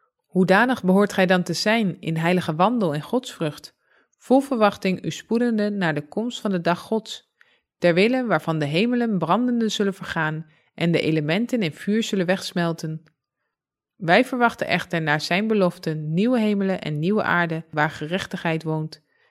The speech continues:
Twee Petrus drie vers elf tot en met dertien. De voeten van de goddelozen zullen nooit de nieuw geschapen aarde verontreinigen. Vuur zal van God uit de hemel neerdalen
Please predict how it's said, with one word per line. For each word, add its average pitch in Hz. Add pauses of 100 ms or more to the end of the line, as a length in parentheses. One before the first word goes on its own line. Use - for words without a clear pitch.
(140)
Twee 170
Petrus 156
drie 202
vers -
elf 180
tot -
en 170
met 170
dertien. 160 (1400)
De 160
voeten 226
van 165
de 156
goddelozen 170
zullen 175
nooit 233
de 165
nieuw 165
geschapen 202
aarde 151
verontreinigen. 165 (880)
Vuur 269
zal 202
van -
God -
uit 247
de 254
hemel 226
neerdalen 151